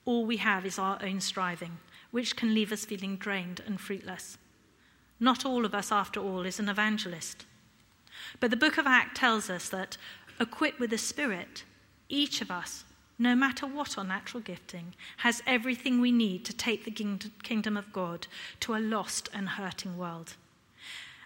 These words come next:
And that participating in this commission is what we are made for, and it will what, it is what will bring us and those we encounter life in all its fullness.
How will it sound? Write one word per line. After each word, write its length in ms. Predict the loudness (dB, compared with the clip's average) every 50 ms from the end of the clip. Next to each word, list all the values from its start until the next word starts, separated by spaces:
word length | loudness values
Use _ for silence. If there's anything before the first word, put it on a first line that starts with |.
| _ 4
And 140 | 6 6
that 140 | 6 4 0
participating 880 | 0 2 2 2 2 2 -2 -2 -2 -2 -4 -2 -2 -2 -2 -2 -2 -2
in 140 | -2 0 -2
this 180 | -2 -2 -4 -6
commission 540 | -4 -2 -2 -2 -2 -4 -6 -8 -10 -12 -14 -18 -20 -20 -20 -20 -14 -4 -2
is 160 | 0 0 0
what 320 | 0 0 0 0 0 0
we 100 | 0 0
are 140 | 2 2 4
made 420 | 4 4 4 4 4 4 2 0 0
for, 380 | -4 -6 -4 -4 -4 -4 -6 -10 -14 -20 -20 -20 _ -20 -14 -12 -10 -8 -2 4
and 140 | 4 6 6
it 140 | 6 2 0
will 180 | 0 0 0 2
what, 240 | 4 4 2 2 0 -4 -2
it 120 | -2 2 4
is 200 | 4 2 2 2
what 260 | 2 2 2 2 0
will 120 | -2 -2
bring 300 | 2 4 4 4 4 4 4
us 420 | 4 2 2 2 0 -4 -6 -8 -10 -12 -8 2 4
and 260 | 6 6 6 6 4 4
those 280 | 2 0 0 0 0 -2
we 120 | -2 -2
encounter 640 | -2 -2 -4 -4 -4 -4 -6 -6 -6 -8 -8 -8 -10 -12 -16 -20 -20 -18 -8 -2
life 420 | 2 4 4 4 2 -2 -8 -10 -12 -14 -8 -4
in 120 | -2 0 0
all 160 | 0 -2 -2
its 200 | -4 -6 -8 -8
fullness. 580 | -6 -6 -6 -4 -6 -8 -10 -10 -10 -10 -12